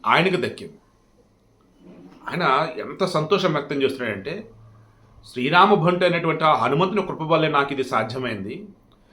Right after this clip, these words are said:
శ్రీరామ జన్మభూమి తీర్థక్షేత్ర ట్రస్ట్ వాళ్ళు నాకు ఈ పని అప్పచెప్పారంటే ఆ హనుమాన్ ఆశీస్సుల వల్లే" అంటున్నాడు. ఎందుకు?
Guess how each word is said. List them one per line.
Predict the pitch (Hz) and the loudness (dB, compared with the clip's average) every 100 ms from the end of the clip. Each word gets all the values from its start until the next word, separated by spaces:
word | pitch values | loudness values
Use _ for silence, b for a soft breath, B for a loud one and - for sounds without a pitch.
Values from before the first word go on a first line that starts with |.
| b - | b -8
శ్రీరామ | 131 151 185 196 | -2 4 6 6
జన్మభూమి | 160 170 165 170 | 4 2 0 -2
తీర్థక్షేత్ర | - 147 135 - 151 - | -4 -4 -4 -2 -4 -4
ట్రస్ట్ | 131 - | -8 -2
వాళ్ళు | 139 147 | 0 0
నాకు | 135 135 | 0 -2
ఈ | 127 | -6
పని | 120 139 | -6 -6
అప్పచెప్పారంటే | 110 139 139 135 110 98 110 190 170 B B - | -6 -4 -2 -2 -4 -6 -8 -12 -14 B B 0
ఆ | 143 | 0
హనుమాన్ | 135 127 160 165 | 2 0 2 2
ఆశీస్సుల | 139 143 - 139 | 0 -4 -4 -2
వల్లే" | 120 131 | 0 -2
అంటున్నాడు. | 175 104 82 - 131 | -6 -8 -16 -6 -2
ఎందుకు? | 170 170 156 151 | -2 -4 -6 -6